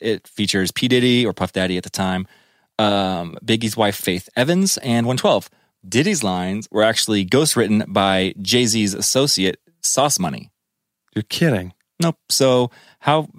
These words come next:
Speaker 1: I mean, that's Puff Daddy's song. That's his song. Um, yet his line in the song was written by Sauce Money.
Speaker 2: Well,
Speaker 1: Which is weird to me.
Speaker 2: Totally weird. And, and, uh, you know, I wish I had more information. This is kind of off the cuff. So this weekend, uh, you and I,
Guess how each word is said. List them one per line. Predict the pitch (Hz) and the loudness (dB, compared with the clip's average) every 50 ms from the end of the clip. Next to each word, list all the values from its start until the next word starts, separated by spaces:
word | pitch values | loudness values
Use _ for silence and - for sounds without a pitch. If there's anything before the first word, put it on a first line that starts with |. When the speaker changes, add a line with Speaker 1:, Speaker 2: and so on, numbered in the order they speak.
| - | -8
Speaker 1:
I | - 107 | -8 -2
mean, | 117 120 123 127 | 0 0 2 2
that's | 127 - | 0 -2
Puff | - - 165 151 | 0 -2 -2 0
Daddy's | - 123 107 98 - | 2 0 0 2 0
song. | - - 101 92 78 73 - _ _ | 0 0 0 0 0 -4 -8 _ _
That's | - 90 - | -8 -6 -2
his | - 107 95 | -2 0 0
song. | - - 98 90 82 78 78 78 78 _ _ _ _ _ - | 2 2 2 0 0 -2 -4 -6 -10 _ _ _ _ _ -8
Um, | 92 87 82 | -6 -6 -2
yet | 87 95 92 - | 0 0 0 0
his | - 90 104 113 107 104 | 0 0 0 0 0 0
line | 101 101 101 104 110 110 107 101 | 0 2 2 2 2 2 2 0
in | 95 92 | 0 0
the | 92 | -2
song | - - 101 98 92 90 87 82 | 0 0 0 2 2 0 0 -2
was | 82 85 80 82 | -2 -4 -4 -4
written | 90 76 - 87 85 | -4 -4 -4 -6 -6
by | 85 85 82 82 82 82 85 - | -4 -2 -2 -2 -2 -4 -6 -8
Sauce | - - - 82 82 - | -8 -4 -2 -2 -2 -2
Money. | 78 73 - - _ _ _ _ _ _ _ _ _ _ _ _ _ _ _ - - - 110 | -6 -8 -10 -14 _ _ _ _ _ _ _ _ _ _ _ _ _ _ _ -20 -20 -4 0
Speaker 2:
Well, | 135 147 147 135 - _ - | 2 2 2 2 0 _ -4
Speaker 1:
Which | 131 131 135 | -2 -2 0
is | 107 | 0
weird | 101 104 92 78 | 0 -2 -4 -4
to | - | -6
me. | 87 78 - _ _ _ _ _ _ _ _ _ 131 | -10 -12 -12 _ _ _ _ _ _ _ _ _ -2
Speaker 2:
Totally | - 180 208 247 226 147 | 0 2 4 4 4 2
weird. | 117 107 110 104 104 104 | 2 2 2 2 2 2
And, | 107 110 113 104 - - | 2 2 0 0 -2 -2
and, | 104 113 113 110 107 107 | -2 0 0 2 2 2
uh, | 107 107 104 101 101 104 104 - - - - | 2 2 2 2 0 -2 -4 -6 -12 -14 -6
you | 120 113 107 | -4 0 0
know, | 104 101 | 0 0
I | 82 104 117 | 2 0 2
wish | 127 139 135 | 2 2 2
I | 131 117 | 2 2
had | 120 113 | 2 2
more | 110 107 110 110 | 2 2 2 2
information. | 101 - 104 104 110 113 101 - 107 | 0 0 0 0 0 0 0 0 0
This | 123 120 - | -2 -2 -2
is | 98 - | -4 -2
kind | - 127 | 0 0
of | 156 - | 0 2
off | 107 117 - | 0 0 0
the | - 98 | -2 -4
cuff. | - - - 147 151 131 - _ _ _ _ _ _ _ _ - | -6 0 0 0 0 0 -2 _ _ _ _ _ _ _ _ -8
So | - - 117 | -4 -2 0
this | 131 135 - | 0 0 0
weekend, | 127 139 135 - 123 117 113 113 110 107 - _ _ - | 0 -2 0 2 0 2 2 0 -2 -4 -6 _ _ -8
uh, | 110 110 107 104 101 95 - | -4 -2 0 0 0 0 -2
you | 104 104 107 104 | -2 -2 -2 0
and | 104 101 | 2 2
I, | 98 98 98 98 98 98 95 - | 2 0 0 0 -2 -4 -6 -8